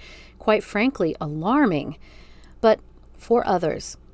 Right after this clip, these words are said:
his teachings were just what the doctor ordered, and he began to amass an impressive number of followers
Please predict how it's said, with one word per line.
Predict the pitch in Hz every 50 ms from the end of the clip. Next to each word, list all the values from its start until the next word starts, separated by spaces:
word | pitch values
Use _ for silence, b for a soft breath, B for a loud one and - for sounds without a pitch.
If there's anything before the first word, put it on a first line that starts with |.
| - -
his | - - 202 -
teachings | - - 220 214 - - 226 226 220 -
were | 214 202
just | 190 - - - 240 226 208 190 175 160 - - - -
what | 175 180 208 190 180 - -
the | 175 160
doctor | 160 185 160 165 160 - - -
ordered, | - - 214 233 226 190 160 147 160 165
and | - 180 185 175 185
he | 185 220 226
began | - 240 208 262 269 294 330 359 381
to | - - 392 381
amass | 370 311 254 269 302 311 262 165 139 139 - - -
an | 160 156 160
impressive | 156 156 - - 202 214 240 233 - 180 160 160
number | 175 180 220 254 220 185 156 147
of | 147 -
followers | - - 240 247 247 233 202 180 165 156 156